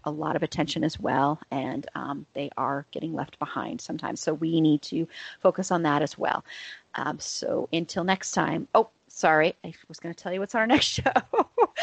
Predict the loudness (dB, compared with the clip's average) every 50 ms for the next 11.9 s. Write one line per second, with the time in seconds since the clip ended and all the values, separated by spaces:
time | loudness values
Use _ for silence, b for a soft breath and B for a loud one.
0 | -4 B B 4 4 6 6 6 4 2 2 0 -2 -2 -4 -6 -4 -2 -2 -2
1 | -2 -2 -6 -6 -6 -4 -2 0 0 0 0 -2 -6 -8 -6 -2 0 0 0 -2
2 | -4 -8 -10 -14 -16 B B B B B B B B B _ _ _ 0 2 2
3 | 2 2 0 -4 -6 -6 -6 -6 -2 2 2 2 2 0 -2 -8 -8 -6 -6 -6
4 | -4 -2 -2 0 0 0 0 0 0 0 0 0 0 0 0 0 0 0 0 -2
5 | -2 0 0 0 0 0 0 0 0 0 -2 -4 -6 -6 -8 -8 -4 -4 -4 -4
6 | -4 -6 -10 -14 -12 -12 -12 -10 -8 -6 -4 -4 -4 -4 -4 -4 -4 -6 -10 -16
7 | -20 -20 _ _ -8 -6 -4 -4 -4 -2 -2 0 0 0 -2 -2 -4 -4 -4 -6
8 | -4 0 0 0 0 0 -2 -4 -2 -2 0 0 0 2 2 0 0 -2 -6 -12
9 | -14 -16 -18 _ _ 0 2 2 2 2 2 2 4 4 6 6 4 4 4 2
10 | 2 2 0 0 0 2 2 0 -2 -4 -6 -4 -4 -4 -4 -6 -6 -4 -2 -2
11 | 0 0 -2 -2 -4 B B B B B B B B B 2 2 2